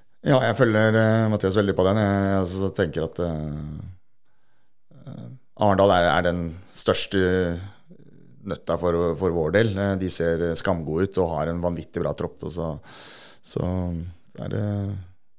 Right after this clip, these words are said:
som Mathias sier, at det er jo, eh, det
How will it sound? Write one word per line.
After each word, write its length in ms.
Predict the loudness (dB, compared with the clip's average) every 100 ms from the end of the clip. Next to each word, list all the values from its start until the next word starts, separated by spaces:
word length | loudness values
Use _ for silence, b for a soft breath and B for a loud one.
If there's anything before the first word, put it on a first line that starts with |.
| -20 -14
som 80 | -8
Mathias 320 | -2 0 2
sier, 160 | 2 2
at 160 | 2
det 80 | 4
er 160 | 6 6
jo, 140 | 6 4 0 -8 B B B B B B B -20 -14
eh, 320 | -14 -14 -16 -18 b b -20 -20 -20 -20 -20 -20
det 80 | -16